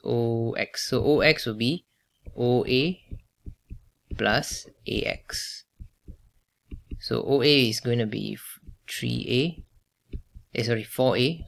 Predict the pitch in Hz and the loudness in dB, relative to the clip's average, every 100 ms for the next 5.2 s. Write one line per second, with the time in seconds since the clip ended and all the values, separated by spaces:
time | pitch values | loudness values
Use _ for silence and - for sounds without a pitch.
0 | - 110 113 - 117 113 113 120 _ _ | -10 -10 -8 -8 -6 -6 -6 -10 _ _
1 | - - _ _ - _ _ _ _ - | -20 -20 _ _ -20 _ _ _ _ 0
2 | 113 123 165 - - - _ _ - 135 | 4 6 4 -2 -4 -8 _ _ -2 2
3 | 131 131 - 107 110 120 120 127 _ - | 6 4 4 -6 -6 -6 -8 -8 _ -20
4 | - _ _ _ - - 110 - - 110 | -20 _ _ _ -12 -8 -6 -6 -6 -4
5 | 123 | -4